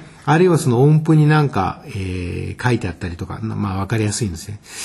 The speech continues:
えー、そういうことだと思うんですが、どうもですね、それが、えー、その学問の本質を曲げてくまで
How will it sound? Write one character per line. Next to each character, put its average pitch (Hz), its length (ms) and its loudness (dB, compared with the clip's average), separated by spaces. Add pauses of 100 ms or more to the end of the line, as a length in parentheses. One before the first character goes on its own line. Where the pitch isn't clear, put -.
(300)
え 135 540 4
ー、 - 20 0
そ 185 200 2
う 196 60 4
い 196 80 4
う 196 100 4
こ 190 160 -4
と 170 160 2
だ 135 120 2
と 123 100 -4
思 147 180 4
う 143 40 4
ん - 20 2
で 107 80 0
す - 100 -8
が、 110 340 0 (760)
ど 208 180 4
う 220 60 4
も 147 100 2
で 104 120 0
す - 120 -6
ね、 98 80 -4
そ - 180 0
れ 147 140 4
が、 160 540 2 (300)
え 113 220 2
ー、 101 40 0
そ - 160 2
の 151 100 6
学 127 280 0
問 160 180 4
の 104 60 0
本 120 200 2
質 143 140 0
を 127 60 4
曲 113 200 2
げ 156 160 4
て 233 160 0
く 220 160 2
ま 143 160 4
で 151 400 2